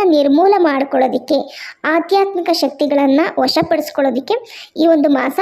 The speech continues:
ಬಹಳ ಸೂಕ್ತವಾದಂಥ ಮಾಸ, ಅದೃಷ್ಟವನ್ನ ತಂದು ಕೊಡುವಂಥ ಮಾಸ ಅಂತಾನೆ ಹೇಳಲಾಗುತ್ತೆ. ಈ ಒಂದು ಮಾಸದಲ್ಲಿ ಏನಕ್ಕೆ ನಾವು ಈ ಶುಭ ಕಾರ್ಯಗಳು ಜರುಗಿಸೋದಿಲ್ಲ ಅಂದ್ರೆ,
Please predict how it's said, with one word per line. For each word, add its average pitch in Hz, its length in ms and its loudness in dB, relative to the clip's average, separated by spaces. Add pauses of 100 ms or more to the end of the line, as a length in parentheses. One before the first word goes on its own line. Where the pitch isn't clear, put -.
(100)
ಬಹಳ 285 320 0
ಸೂಕ್ತವಾದಂಥ 330 920 -2
ಮಾಸ, 269 340 -4 (180)
ಅದೃಷ್ಟವನ್ನ 285 680 0 (500)
ತಂದು 427 320 2
ಕೊಡುವಂಥ 277 460 0
ಮಾಸ 262 360 -4 (200)
ಅಂತಾನೆ 254 340 -2
ಹೇಳಲಾಗುತ್ತೆ. 240 600 -2 (600)
ಈ 427 200 4
ಒಂದು 427 160 0
ಮಾಸದಲ್ಲಿ 320 840 2
ಏನಕ್ಕೆ 415 380 0
ನಾವು 359 600 2
ಈ 294 40 4
ಶುಭ 294 240 0
ಕಾರ್ಯಗಳು 302 480 0
ಜರುಗಿಸೋದಿಲ್ಲ 269 640 0
ಅಂದ್ರೆ, 262 240 0